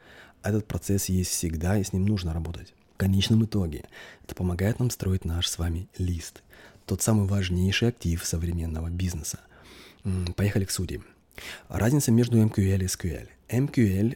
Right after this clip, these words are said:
дословно это маркетингово квалифицированный лид. Это, ну, если короче, маркетинговый лид. То есть это человек,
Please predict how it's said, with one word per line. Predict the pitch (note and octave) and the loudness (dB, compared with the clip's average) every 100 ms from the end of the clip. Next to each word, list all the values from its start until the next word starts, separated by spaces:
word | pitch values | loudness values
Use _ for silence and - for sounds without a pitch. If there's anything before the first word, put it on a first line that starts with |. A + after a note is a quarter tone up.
| - | -4
дословно | G2 F#2+ - F2+ F2+ F#2+ F#2 | -4 -2 -2 -2 0 -2 -2
это | G2 G2 | -4 -2
маркетингово | F2+ F#2+ G#2+ - G#2 - A2 G#2 - G2+ E2+ F2 G2+ A#2 - | 0 2 0 0 -4 0 0 0 0 -2 -2 -2 0 -2 -4
квалифицированный | G2 F#2+ F2+ F2+ - F#2 F#2 F2+ F2+ F#2 | -4 -2 -2 -6 -6 -4 -2 0 2 2
лид. | F2+ D#2+ - - - | 0 -2 -8 -14 -10
Это, | - F#2 - _ _ | -4 -4 -6 _ _
ну, | A#2 F#2+ | -6 -4
если | - | -4
короче, | F2 G2+ - G2 | -6 -4 -4 -4
маркетинговый | F2+ G2+ F2+ F2 D#2 D2+ | -2 0 -2 -4 -4 -4
лид. | D2+ - - _ - - - - | -6 -10 -18 _ -20 -18 -18 -6
То | F#2 | -4
есть | E2+ - - | -4 -8 -10
это | - | -8
человек, | - A2+ B2 E2 D2 - | -2 0 0 0 -4 -8